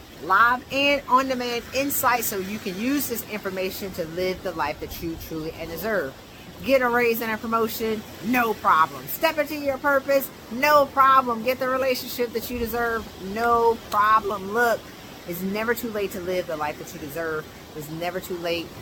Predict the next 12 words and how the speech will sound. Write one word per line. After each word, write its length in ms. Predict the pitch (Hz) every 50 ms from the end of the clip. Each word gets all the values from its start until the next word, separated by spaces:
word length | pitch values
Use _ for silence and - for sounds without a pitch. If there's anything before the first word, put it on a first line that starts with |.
| - - -
to 100 | 175 156
live 200 | 160 175 170 165
a 60 | 170
life 280 | 165 151 139 139 - 147
of 120 | 143 -
total 220 | - 160 156 156
fulfillment. 560 | 151 - 143 139 - - 233 240 208 165 135 110 110 - - - - -
You 60 | 151
just 260 | 151 175 170 - -
need 160 | 175 160 151 151 - -
information 720 | 214 226 214 - 233 226 214 202 202 196 - - 196 190 185 -
and 200 | 175 196 196 196